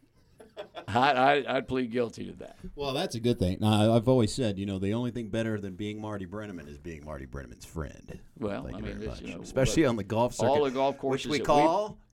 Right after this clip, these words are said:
Speaker 2: the scholarship.
Speaker 1: We have shirts.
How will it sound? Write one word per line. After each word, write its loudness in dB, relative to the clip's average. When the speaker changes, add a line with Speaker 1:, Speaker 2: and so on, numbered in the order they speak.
Speaker 2:
the -14
scholarship. -8
Speaker 1:
We -6
have 2
shirts. -10